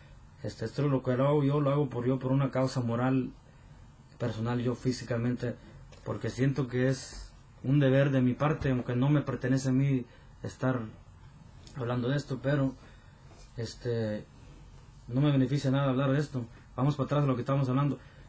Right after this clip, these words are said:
En México persiste la, lo que es la corrupción, y este es un ejemplo muy grande de eso.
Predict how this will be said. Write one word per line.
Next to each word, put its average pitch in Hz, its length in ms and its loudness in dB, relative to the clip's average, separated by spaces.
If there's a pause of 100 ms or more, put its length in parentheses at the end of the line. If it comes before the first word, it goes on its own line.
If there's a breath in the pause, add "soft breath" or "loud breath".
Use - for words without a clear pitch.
(340 loud breath)
En 120 260 -2
México 147 600 2 (420)
persiste 139 420 -2
la, 123 480 0
lo 110 120 -4
que 135 80 -2
es 131 60 2
la 143 100 2
corrupción, 131 580 0
y 120 60 0
este 131 180 -2
es 131 80 -4
un 156 100 4
ejemplo 143 320 2
muy 143 140 4
grande 139 300 2
de 147 80 2
eso. 139 260 -4